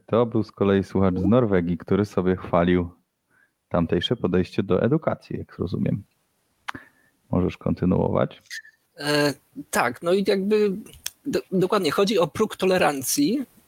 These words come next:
Speaker 2: e, i próg tego, co można poświęcić, e, do tego, żeby się gdzieś wynieść.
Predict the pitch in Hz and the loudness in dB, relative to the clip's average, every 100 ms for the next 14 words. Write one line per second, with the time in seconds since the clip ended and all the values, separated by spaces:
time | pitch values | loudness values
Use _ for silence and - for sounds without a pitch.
0 | - 156 156 - 156 - 220 - 190 180 | -4 0 0 -2 -2 -2 -4 -2 0 0
1 | 160 208 196 175 175 - 175 - 185 165 | 0 0 0 0 -2 0 0 0 0 -2
2 | 139 - 285 254 - - _ _ 135 135 | -2 0 0 0 -2 -4 _ _ -6 -2
3 | 135 151 165 175 135 202 190 196 - 196 | 0 0 0 2 2 2 2 0 0 2
4 | 247 254 294 202 - - - | 2 2 2 0 -2 -2 -4